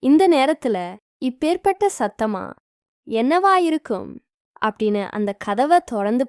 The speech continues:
பாக்குறாங்க. ரெண்டு பேருமே இளமையில எப்படி வந்து திருமணமான புதுசுல இருப்பாங்களோ, அதே மாதிரி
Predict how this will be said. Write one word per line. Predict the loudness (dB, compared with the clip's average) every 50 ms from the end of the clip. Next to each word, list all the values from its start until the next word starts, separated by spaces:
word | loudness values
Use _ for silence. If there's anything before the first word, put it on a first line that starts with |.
| -4
பாக்குறாங்க. | -6 -6 -6 -8 -10 -10 -10 -10 -12 -14 -14 -16 -16 -18 -20 _ _ _ _ _ _ _ 0 2
ரெண்டு | 4 4 4 2 2
பேருமே | 2 2 2 2 2 0 -2 -4 -6 -12 -16 -18 _ _ _ _ _ _ _ 0
இளமையில | 4 4 4 6 4 4 4 4 4 2 2
எப்படி | 2 0 -2 -2 -2 -2 0
வந்து | 0 0 -2 0 -2 -4 -2
திருமணமான | -2 0 0 2 2 0 0 0 0 0 0 -2 -2 -4 -4
புதுசுல | -4 -4 -4 -4 -4 -4 -4 -2 -4
இருப்பாங்களோ, | -4 -6 -8 -10 -10 -10 -10 -10 -10 -10 -10 -12 -14 -18 _ _ _ _ _ _ _ _
அதே | -2 -2 0 0 0 2 2 2
மாதிரி | 2 2 0 -2 -6 -8 -10 -10 -10 -12 -14 -16